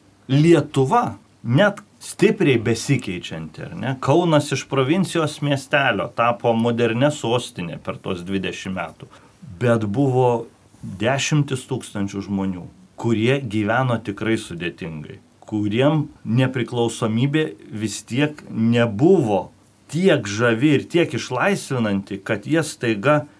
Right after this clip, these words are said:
gyvenimo neturte tapo turtingais ir pasiturinčiais žmonėmis. Nenutiko tai per dvidešimt metų.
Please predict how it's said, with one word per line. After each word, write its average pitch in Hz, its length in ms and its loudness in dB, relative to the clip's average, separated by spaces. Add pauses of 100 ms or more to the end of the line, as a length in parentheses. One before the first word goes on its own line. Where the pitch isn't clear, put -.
gyvenimo 131 640 2
neturte 139 600 0
tapo 147 320 0
turtingais 143 720 0
ir 120 100 -2
pasiturinčiais 120 840 -2
žmonėmis. 113 600 -2 (100)
Nenutiko 147 840 4
tai 160 220 2
per 147 260 0
dvidešimt 143 640 -2
metų. 117 420 -4